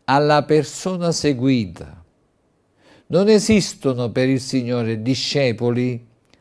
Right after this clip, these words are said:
a metà nel pensiero di Gesù. Vi è qui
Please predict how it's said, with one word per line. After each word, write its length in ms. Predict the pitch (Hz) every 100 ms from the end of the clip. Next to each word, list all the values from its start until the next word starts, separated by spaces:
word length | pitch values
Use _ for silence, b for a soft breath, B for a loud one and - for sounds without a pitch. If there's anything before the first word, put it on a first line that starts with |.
| b
a 120 | 135
metà 680 | 139 147 135 156 127 92 - b b b
nel 300 | b 120 143
pensiero 640 | 120 135 127 - 143 139 131
di 180 | 120 117
Gesù. 500 | 110 117 - 104 92 - _ _ _ _ _ b b b b
Vi 240 | 113 156
è 120 | 165
qui 540 | 165 214 233 220 -